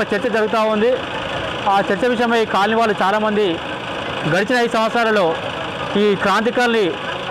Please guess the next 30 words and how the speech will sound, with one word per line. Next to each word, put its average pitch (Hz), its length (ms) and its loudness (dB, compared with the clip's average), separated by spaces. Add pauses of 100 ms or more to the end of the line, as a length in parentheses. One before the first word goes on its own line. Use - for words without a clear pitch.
(180)
అభివృద్ధికి 240 360 0
నోచుకోక 220 420 0
ఎన్నో 185 380 2
ఇబ్బందులు 208 340 2
పడతా 190 200 2
ఉందని 190 360 0 (380)
వాళ్ళు 185 220 -2
చాటింగ్ 196 240 0
చేయడం 202 200 0
జరిగింది. 214 400 2 (540)
ఆ 190 80 4 (120)
చాటింగ్ 233 240 2
చేసినటువంటి 233 400 2
వ్యక్తుల 202 260 0
మీద 226 240 0 (840)
స్థానిక 226 320 0
కార్పొరేటర్ 214 440 -2
గారు 214 120 0
బింగి 196 200 0
జంగయ్య 208 400 2
గారు 185 280 2 (360)
పర్సనల్గా 254 320 2
వాళ్ళకు 240 300 2 (120)
కాల్ 214 260 2
చేసి 185 340 0 (480)
వాళ్ళని 190 460 2 (920)
వల్గర్ 226 280 4
లాంగ్వేజ్ 240 360 2
యూజ్ 214 160 0
చేసి 196 340 2